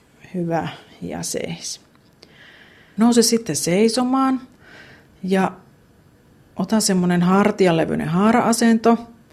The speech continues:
Laita kädet alaselän taakse napakasti niin, että, että tuet sen alaselän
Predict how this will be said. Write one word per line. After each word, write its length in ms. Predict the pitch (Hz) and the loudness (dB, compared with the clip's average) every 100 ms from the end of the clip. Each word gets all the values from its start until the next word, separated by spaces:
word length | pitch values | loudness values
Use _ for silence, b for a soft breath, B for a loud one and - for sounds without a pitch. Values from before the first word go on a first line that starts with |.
| _ - | _ -12
Laita 200 | 143 143 | -8 -6
kädet 600 | - 190 202 190 190 - b b b b | -2 2 4 2 -2 -18 b b b b
alaselän 640 | 175 190 214 202 185 165 160 | -2 2 4 4 2 2 0
taakse 480 | 160 165 147 - 156 - _ _ _ _ _ | -2 -2 -4 -6 -6 -14 _ _ _ _ _
napakasti 800 | 170 135 196 202 240 240 269 247 - | -10 -4 -2 0 0 -2 -2 -4 -4
niin, 220 | 185 180 - | -2 -2 -2
että, 320 | 165 170 160 - | -4 -2 -2 -4
että 240 | 170 - | -4 -2
tuet 300 | 196 196 185 | 4 4 4
sen 160 | 156 156 | -2 -4
alaselän 680 | 190 220 214 175 156 160 | 0 2 2 2 0 -4